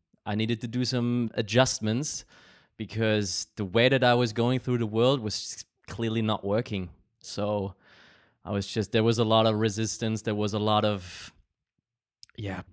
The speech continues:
pain and rejection and all of that and turbulence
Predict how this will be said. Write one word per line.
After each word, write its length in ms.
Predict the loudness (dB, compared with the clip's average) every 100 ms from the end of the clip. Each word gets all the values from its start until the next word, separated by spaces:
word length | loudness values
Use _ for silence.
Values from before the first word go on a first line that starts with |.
| _
pain 440 | 0 2 2 2 0
and 400 | 0 -2 -4 -8 _ _ -6
rejection 1080 | -2 6 6 6 2 2 2 0 0 -2
and 160 | -4 -2
all 180 | -2 -2
of 140 | -2
that 340 | -2 0 -2 -6
and 180 | -10 -8
turbulence 840 | -2 -2 0 -2 -2 -2 -4 -8